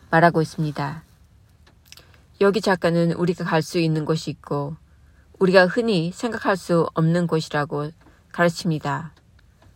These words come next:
그것은 자신의 마음입니다. 따라서 이 증기 영역에서 일어나는 모든 것과 창조된 것, 그것은 지나가게 될 것입니다. 좋은 것, 나쁜 것,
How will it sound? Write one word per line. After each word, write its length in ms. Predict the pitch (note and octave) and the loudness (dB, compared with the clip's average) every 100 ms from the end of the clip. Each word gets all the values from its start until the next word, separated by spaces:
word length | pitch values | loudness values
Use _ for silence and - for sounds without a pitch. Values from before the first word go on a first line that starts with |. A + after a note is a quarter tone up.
| _ | _
그것은 580 | G3 A3 G3+ D#3 D#3+ E3 - _ _ - | 4 4 4 0 -2 -6 -12 _ _ -4
자신의 640 | F3+ F3+ F#3+ E3+ E3+ F3+ - | 2 2 4 2 2 -2 0
마음입니다. 1000 | E3+ E3+ E3+ D#3+ C#3+ C#3 D3 C#3+ F3+ _ _ _ _ _ - | 6 6 6 2 -2 -4 -6 -8 -10 _ _ _ _ _ 2
따라서 540 | A#3+ C4 - E3+ F3 - _ - | 4 4 4 4 4 -4 _ -4
이 140 | A3 A3+ | 0 2
증기 380 | G#3+ G3+ G#3+ | 2 2 4
영역에서 800 | F#3 D#3+ D#3+ D#3 D#3 D#3 C#3+ D#3 _ _ _ | 6 6 4 0 -2 -6 -6 -8 _ _ _
일어나는 460 | - F#3 G#3 G#3 G3+ | -6 0 2 4 4
모든 240 | F3+ F#3 | 4 4
것과 280 | F3+ E3+ E3+ | 2 2 2
창조된 500 | E3 G#3+ G3 F#3 F#3 | 0 -4 -4 -4 -4
것, 220 | C#3+ D3 F3 _ - _ | -4 -6 -10 _ -20 _
그것은 520 | G3+ G3 F3+ D#3 D#3 - _ | 2 2 2 -2 -2 -10 _
지나가게 440 | - G3 G#3 F#3+ E3+ | -8 2 4 4 4
될 180 | D#3 D#3 | 0 0
것입니다. 640 | F3 E3+ D3+ C#3+ D3+ F3 - - - - _ _ | -2 -2 -4 -4 -10 -14 -20 -20 -20 -20 _ _
좋은 320 | - G#3+ G3+ | 4 6 6
것, 240 | G3 F#3 F3+ | 4 2 2
나쁜 360 | E3+ D#3 E3+ D3+ | 0 0 0 -2
것, 240 | C#3+ C#3+ | -2 -6